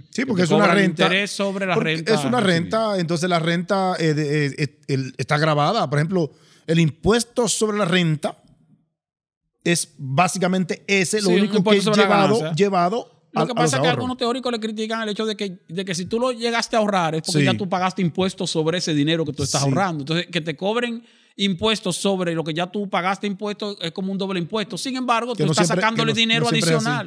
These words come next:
Speaker 2: No
Speaker 1: No
Speaker 2: siempre
Speaker 1: siempre
Speaker 2: es así,
Speaker 1: es así.
Speaker 2: porque tú, no, no, no siempre es así, no solo
Speaker 1: Sí.
Speaker 2: eso, sino que como quiera, tú le estás sacando dinero adicional a lo que ya tú le sacaste dinero. Entonces, como
Speaker 1: Exactamente.
Speaker 2: quiera,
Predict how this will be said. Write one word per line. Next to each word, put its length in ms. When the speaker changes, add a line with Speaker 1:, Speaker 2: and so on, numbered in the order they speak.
Speaker 2:
No 60
Speaker 1:
No 100
Speaker 2:
siempre 0
Speaker 1:
siempre 240
Speaker 2:
es 60
así, 80
Speaker 1:
es 20
así. 60
Speaker 2:
porque 180
tú, 40
no, 140
no, 100
no 100
siempre 260
es 40
así, 140
no 80
solo 220
Speaker 1:
Sí. 60
Speaker 2:
eso, 160
sino 200
que 100
como 200
quiera, 340
tú 120
le 60
estás 180
sacando 320
dinero 280
adicional 540
a 20
lo 80
que 100
ya 120
tú 100
le 60
sacaste 340
dinero. 360
Entonces, 100
como 80
Speaker 1:
Exactamente. 60
Speaker 2:
quiera, 300